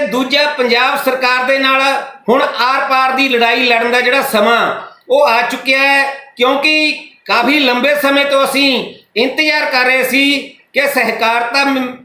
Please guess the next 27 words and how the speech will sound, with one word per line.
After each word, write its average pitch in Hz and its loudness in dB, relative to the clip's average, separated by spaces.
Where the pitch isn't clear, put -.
ਵਿਭਾਗ 233 0
ਹੈ 269 2
ਜਿਹੜਾ 269 -2
ਉਹ 285 2
ਸੀ 254 0
ਐਮ 294 0
ਸਾਹਿਬ 262 0
ਨੇ 285 2
ਆਪਣੇ 269 0
ਕੋਲ 262 2
ਰੱਖਿਆ 254 0
ਹੋਇਆ 247 2
ਤੇ 294 2
ਸੀ 254 0
ਐਮ 294 0
ਸਾਹਿਬ 294 0
ਬਿਲਕੁਲ 330 0
ਵੀ 302 -2
ਇਸ 277 2
ਮਹਿਕਮੇ 269 2
ਦੇ 302 0
ਉੱਤੇ 277 0
ਧਿਆਨ 277 -2
ਨਹੀਂ 254 0
ਦੇ 262 0
ਰਹੇ। 262 2
ਤੇ 277 0